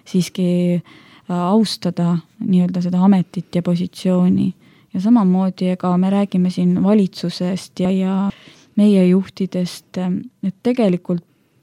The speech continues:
ei ole ju ka kogudused puutumata sellest asjast, et samamoodi ei ole koguduste juhid, pastorid sellest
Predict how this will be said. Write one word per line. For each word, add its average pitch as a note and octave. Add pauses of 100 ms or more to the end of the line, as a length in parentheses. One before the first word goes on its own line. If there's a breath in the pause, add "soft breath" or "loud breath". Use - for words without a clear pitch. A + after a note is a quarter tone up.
(120)
ei G3+
ole G#3
ju F#3
ka F#3+
kogudused F#3+
puutumata F#3
sellest F#3+
asjast, F#3
et G3
samamoodi G3+
ei F#3
ole G3
koguduste F#3+
juhid, F3
pastorid F#3
sellest F3